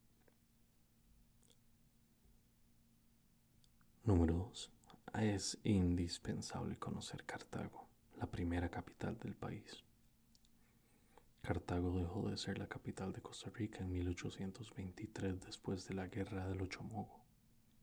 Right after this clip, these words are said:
en que la capital fue trasladada a San José.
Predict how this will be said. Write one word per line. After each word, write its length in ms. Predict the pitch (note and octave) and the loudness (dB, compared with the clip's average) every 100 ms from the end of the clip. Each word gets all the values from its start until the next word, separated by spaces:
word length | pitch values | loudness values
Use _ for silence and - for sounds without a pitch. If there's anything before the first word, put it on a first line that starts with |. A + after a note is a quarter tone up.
| - - - - - - - - - - - - G#2+ | -20 -20 -20 -20 -20 -20 -20 -20 -20 -20 -20 -4 2
en 160 | F2+ | 4
que 80 | F2+ | 4
la 100 | E2+ | 2
capital 500 | - - - F#2+ F2+ | 0 -4 -2 0 0
fue 180 | - F#2+ | 0 -4
trasladada 840 | - F#2+ F#2 F2+ F2+ F2+ F2+ - - - - - | 0 -2 0 2 2 2 0 -4 -14 -20 -12 -6
a 140 | - | -4
San 160 | - E2+ | -2 -2
José. 400 | G2 - - | -2 -4 -6